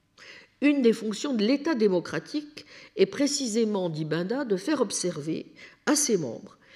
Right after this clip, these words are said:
cette nécessité de limiter leurs besoins d'expansion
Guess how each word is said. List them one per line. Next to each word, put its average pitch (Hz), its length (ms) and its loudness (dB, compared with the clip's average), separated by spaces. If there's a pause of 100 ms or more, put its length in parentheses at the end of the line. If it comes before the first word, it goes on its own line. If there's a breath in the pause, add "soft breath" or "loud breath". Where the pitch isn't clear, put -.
(180 loud breath)
cette 185 200 2
nécessité 277 720 0
de 180 140 4
limiter 311 600 4
leurs 220 180 4
besoins 277 500 4
d'expansion 208 1040 0